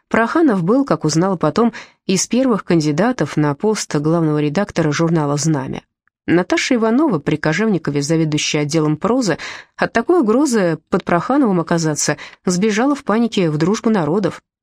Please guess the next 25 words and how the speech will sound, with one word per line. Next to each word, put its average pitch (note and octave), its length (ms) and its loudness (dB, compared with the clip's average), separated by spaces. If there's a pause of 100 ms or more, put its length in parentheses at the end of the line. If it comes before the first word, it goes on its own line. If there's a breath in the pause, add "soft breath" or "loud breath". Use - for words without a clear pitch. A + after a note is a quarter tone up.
И B3+ 260 2
зря A#3+ 340 0
поспешила. D#3+ 720 -2 (320)
Началась F3+ 560 0
перестройка. - 720 -4 (720 loud breath)
"Ах, E4 300 0
разудись A3 560 2
плечо! B3+ 520 0 (260)
На A#3+ 200 2
Руси D4 400 2
любят C4 300 2
такое, D3 380 -2
период F3 360 0
смуты, D#3 480 0 (300 loud breath)
возможность A3 580 2
припомнить F3 540 0
всем C#3+ 340 -2
все". - 340 -4 (500)
Проханова C4 500 2
сразу D3+ 340 -2
же D3 120 -4
занесли D#3 420 0
в D3 80 -2
расстрельные D#3+ 580 0
списки, C#4+ 520 -2